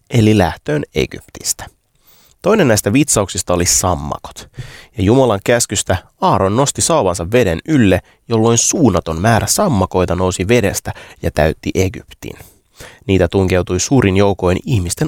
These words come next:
asuintaloihin asti. Ja jostain syystä just tää kohtaus on pinttynyt mun mieleen tosi vahvasti. Ja kun mä törmäsin näihin mysteereihin oudoista sateista, tämä muisto tästä piirretty elokuvasta herätti mielenkiintoni ja mä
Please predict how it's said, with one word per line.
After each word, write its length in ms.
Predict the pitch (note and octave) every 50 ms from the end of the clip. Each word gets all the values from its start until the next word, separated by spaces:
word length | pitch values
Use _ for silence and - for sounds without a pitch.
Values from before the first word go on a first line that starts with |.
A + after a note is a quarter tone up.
| B4
asuintaloihin 760 | - D3+ A2+ - F#2 F2+ E2 - F2 E2 D#2+ D#2+ - - - C#2+ - -
asti. 480 | - A2 F2+ - - - - - - _ _ _ _ _ _ _ _ _ _ _ - - - - - - -
Ja 60 | G#2
jostain 420 | G2+ G#2+ E3+ B3 - - A3 F#3 E3+
syystä 280 | - - F3 - -
just 280 | A2+ G#3+ - A3 - -
tää 220 | - D4 - B3 F#3+
kohtaus 520 | - - B2 G#2 - - F2 E2+ F2 -
on 100 | F2 F2
pinttynyt 400 | - G2+ G2 F2 - - F2 E2+
mun 180 | F2+ G2 A2 G#2+
mieleen 340 | G2 F#2 E2 D#2 C#2+ - F2 -
tosi 260 | G#2 F#2+ - - C#2+ -
vahvasti. 540 | D#2+ E2 E2 C#2+ G#1 G1+ - - - - - - - - - - -
Ja 80 | - F2
kun 120 | - C#3
mä 80 | F#3+ G#3
törmäsin 420 | - F3 F#3 F3 B2 G2 G2 F#2+
näihin 220 | E2+ E2 E2+ D#2+ E2
mysteereihin 800 | G2 C3+ D3+ - - - - D2 D#2 D2+ C#2 B1 - - G2+ - -
oudoista 600 | - D#3+ E3+ F3 B2 - D#2+ D#2 D#2+ - - -
sateista, 720 | - - - - - - - - - - - - - - _ _ _ _ _ _ _ _
tämä 240 | - C3+ D3+ - B2
muisto 360 | G#2 G#2 A2 G#2+ G#2 - -
tästä 240 | - - F#2 - G2+ -
piirretty 500 | - E3 D3 A2+ F2 E2+ - - C#2 D#2
elokuvasta 540 | F2+ E2+ D2 D2 - - - - - - - - _ - -
herätti 340 | G#2+ G#2 F#2 F2 - - -
mielenkiintoni 920 | - A#2+ B2+ A2+ F#2+ E2+ F2 E2+ E2 E2 D#2+ D#2+ D2+ - C2 C#2+ - - -
ja 80 | - F2
mä 80 | F2